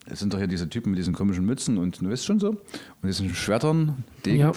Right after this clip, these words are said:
Speaker 1: die haben dann auf ihren Partys Alkoholeinläufe gemacht, weil die Leber fängt ja so ungefähr siebzig Prozent, äh, des Alkohols weg, was ja eigentlich total doof ist. Und dann hast du sozusagen die volle Dröhnung. Das heißt, wenn du dir Alkohol spritzt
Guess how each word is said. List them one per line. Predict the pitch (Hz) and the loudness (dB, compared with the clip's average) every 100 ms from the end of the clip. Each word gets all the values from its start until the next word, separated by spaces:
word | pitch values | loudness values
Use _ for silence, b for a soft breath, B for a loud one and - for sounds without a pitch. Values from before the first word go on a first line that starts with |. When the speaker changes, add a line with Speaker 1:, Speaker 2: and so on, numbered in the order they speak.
| B B B B - | B B B B 0
Speaker 1:
die | 117 | 2
haben | 139 | 4
dann | 170 165 | 4 2
auf | 123 | 2
ihren | 135 131 | 2 2
Partys | 127 151 135 | 0 -2 0
Alkoholeinläufe | 123 127 131 175 101 117 107 101 | 0 2 4 4 4 4 2 0
gemacht, | 101 98 87 76 - B B B | 0 0 0 -2 -10 B B B
weil | 101 | -2
die | 101 | 2
Leber | 107 127 175 | 4 4 4
fängt | 165 151 151 | 2 2 2
ja | 139 | 0
so | 120 | 2
ungefähr | 127 120 117 | 0 0 0
siebzig | 151 - 135 | -2 -4 -4
Prozent, | 131 117 131 113 - - - | -4 -2 -2 -2 -6 -6 0
äh, | 101 - - - | 2 0 -8 -6
des | 95 | 0
Alkohols | 101 123 117 107 85 | 2 2 2 0 0
weg, | 117 - - - B B B B | -2 -2 -10 -20 B B B B
was | - | -6
ja | 101 | -2
eigentlich | 104 | -2
total | - 107 98 | -2 0 2
doof | 135 180 | 0 0
ist. | 104 135 - B B B B B B _ _ | -2 -4 -8 B B B B B B _ _
Und | 110 117 | -2 2
dann | |
hast | 127 131 | 2 0
du | 123 | 2
sozusagen | 127 135 | 2 4
die | 117 | 2
volle | - 139 143 | 2 2 4
Dröhnung. | 120 135 113 87 73 - | 2 2 2 0 -2 -6
Das | 92 | -4
heißt, | 117 | -2
wenn | 123 | -2
du | 117 | 0
dir | 104 | 0
Alkohol | 117 113 104 | 0 0 -2
spritzt | 104 - 190 214 - - | -4 -4 -4 -4 -8 -12